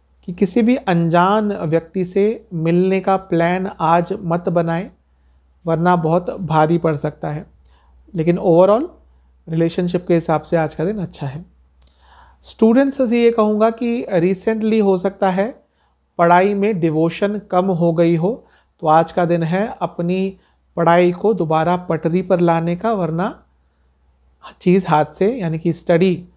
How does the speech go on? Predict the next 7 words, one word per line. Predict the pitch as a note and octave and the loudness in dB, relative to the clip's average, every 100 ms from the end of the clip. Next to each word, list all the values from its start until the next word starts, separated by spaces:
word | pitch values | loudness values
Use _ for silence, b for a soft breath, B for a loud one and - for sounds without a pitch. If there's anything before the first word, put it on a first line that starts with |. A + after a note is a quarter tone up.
| _ _ | _ _
हाथ | - D3+ | 0 2
से | D3+ - F#3 | 0 -2 -2
निकलने | F3 D#3+ D#3 D#3 | 0 0 -2 -2
में | E3 D4+ F#3+ | -4 -6 -2
देर | D#3+ F3+ C4 | 2 2 0
नहीं | F3+ D#3+ E3 | -2 0 0
लगेगी। | D3 C#3 - D#3+ | -2 -4 -8 -14